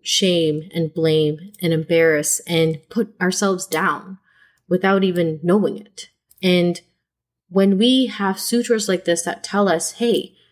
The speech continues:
good and bad happens to all of us," that this is just the way of the world, I think that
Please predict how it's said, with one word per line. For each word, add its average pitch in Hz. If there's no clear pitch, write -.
good 185
and 226
bad 170
happens 160
to -
all 165
of 175
us," -
that 175
this 208
is 214
just 208
the 202
way 185
of 180
the 165
world, 190
I 196
think 277
that -